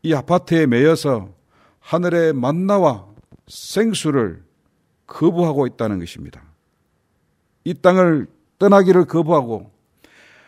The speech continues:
앉은 자리를 보존하고자 한다는 것입니다. 이 현대인들은 돈방석에 앉아서 꼼짝하지 않고 권력, 금력, 금송아지에 맞들린 나머지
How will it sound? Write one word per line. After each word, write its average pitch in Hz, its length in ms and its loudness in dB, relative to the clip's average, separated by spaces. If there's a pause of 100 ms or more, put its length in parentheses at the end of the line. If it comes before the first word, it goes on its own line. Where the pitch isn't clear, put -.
(280)
앉은 156 340 4
자리를 175 320 6
보존하고자 165 640 4
한다는 135 340 2
것입니다. 85 580 -8 (840)
이 147 100 -4
현대인들은 135 760 2 (1040)
돈방석에 135 680 -2
앉아서 120 420 -2
꼼짝하지 196 640 2
않고 113 560 -4 (1200)
권력, 135 520 -2 (920)
금력, 135 580 0 (540)
금송아지에 170 760 2 (460)
맞들린 196 560 2
나머지 147 680 2